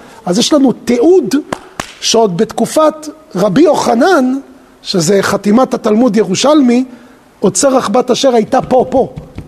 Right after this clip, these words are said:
במסגרת ארץ ישראל, חיה עוד פה בארץ ישראל. זכתה לאריכות ימים. תראו מה זה לבשר לצדיק בשורה טובה.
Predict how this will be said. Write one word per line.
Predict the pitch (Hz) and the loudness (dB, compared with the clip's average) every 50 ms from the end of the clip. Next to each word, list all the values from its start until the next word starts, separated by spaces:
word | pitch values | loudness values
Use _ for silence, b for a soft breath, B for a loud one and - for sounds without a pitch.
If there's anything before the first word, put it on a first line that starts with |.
| - - | -10 -4
במסגרת | 175 170 190 202 196 165 160 254 262 247 214 - 269 | -2 0 0 0 0 0 0 0 2 2 0 0 0
ארץ | 254 247 226 - - | 0 0 0 -2 -4
ישראל, | 208 - - 214 233 254 254 233 | -6 -4 -2 0 2 2 2 0
חיה | 190 - - 269 302 285 269 | -2 -2 -2 0 2 2 2
עוד | 247 214 | 0 0
פה | - - 254 | 0 -2 -2
בארץ | 226 190 233 226 220 - - | 0 0 0 0 -2 -2 -4
ישראל. | 185 - - 190 170 - B B B B B B B - | -8 -8 -8 -8 -10 -10 B B B B B B B -6
זכתה | 180 180 233 - - - 339 320 | -4 -2 -2 -2 -2 0 2 2
לאריכות | 302 294 262 240 247 - - 285 - | 2 2 2 0 0 -2 -2 0 0
ימים. | 269 262 262 247 | 0 2 2 0
תראו | - - 262 285 | 0 0 0 2
מה | 269 269 269 | 2 2 0
זה | 226 196 262 | 0 0 0
לבשר | 233 196 156 208 185 - - 262 | 0 0 0 -2 0 0 0 0
לצדיק | 247 247 220 185 - - 226 208 175 339 339 339 | 0 0 0 -2 -2 -2 -2 0 0 0 -2 -2
בשורה | - - - - 254 220 247 233 | -6 -4 -2 0 0 2 0 0
טובה. | 233 - 226 190 180 | 0 0 -2 -2 -4